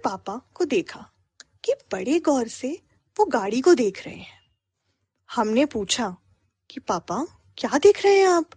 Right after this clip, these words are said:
अम, गाड़ी में कहीं डेंट आ गया क्या, या सीधी पार्क नहीं हुई है?" पापा ने बोला, "मैं बताऊंगा तो हंसोगे तो नहीं?" तो हमने कहा, "नहीं, नहीं, बोलिए।"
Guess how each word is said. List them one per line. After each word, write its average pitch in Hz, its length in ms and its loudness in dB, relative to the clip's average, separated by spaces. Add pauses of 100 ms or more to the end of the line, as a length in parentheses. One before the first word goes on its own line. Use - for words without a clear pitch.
(600)
अम, 208 280 -4 (100)
गाड़ी 214 320 2
में 226 140 2
कहीं 233 360 0
डेंट 202 320 0
आ 277 120 6
गया 196 240 -4
क्या, 196 380 -4 (320)
या 320 320 4
सीधी 233 420 -4
पार्क 349 320 6
नहीं 330 180 6
हुई 240 180 2
है?" 196 240 -12 (880)
पापा - 560 -4
ने 277 140 0
बोला, 202 340 -4 (720)
"मैं 311 160 4
बताऊंगा 247 840 0 (400)
तो 294 80 0
हंसोगे 208 500 -4
तो 247 140 -2
नहीं?" 233 300 -4 (1040)
तो 349 80 0
हमने 214 280 -4
कहा, 302 140 2
"नहीं, 285 240 0
नहीं, 285 180 2
बोलिए।" 277 440 -2